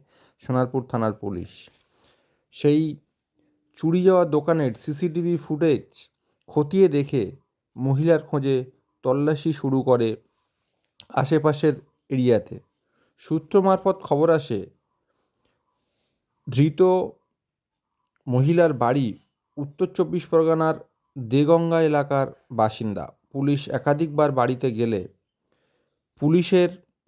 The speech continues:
চোখে ধুলো দিয়ে ঘরের টালি নামিয়ে সেই মহিলা একাধিকবার পালিয়ে যায় বলেই পুলিশ সূত্রে আমরা জানতে পারছি।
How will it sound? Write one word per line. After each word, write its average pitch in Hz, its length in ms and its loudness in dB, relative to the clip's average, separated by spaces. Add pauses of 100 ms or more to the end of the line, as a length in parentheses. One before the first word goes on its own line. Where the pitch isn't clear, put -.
(720)
চোখে 151 320 2
ধুলো 139 300 0
দিয়ে 143 260 0 (920)
ঘরের 135 440 2 (1000)
টালি 147 340 2
নামিয়ে 156 420 0 (540)
সেই 135 180 -4
মহিলা 131 400 0 (120)
একাধিকবার 135 680 -2
পালিয়ে 120 400 -2
যায় 113 180 2
বলেই 110 320 -4 (720)
পুলিশ 135 240 -2
সূত্রে 135 300 0
আমরা 110 200 2
জানতে 101 300 -2
পারছি। 92 360 -10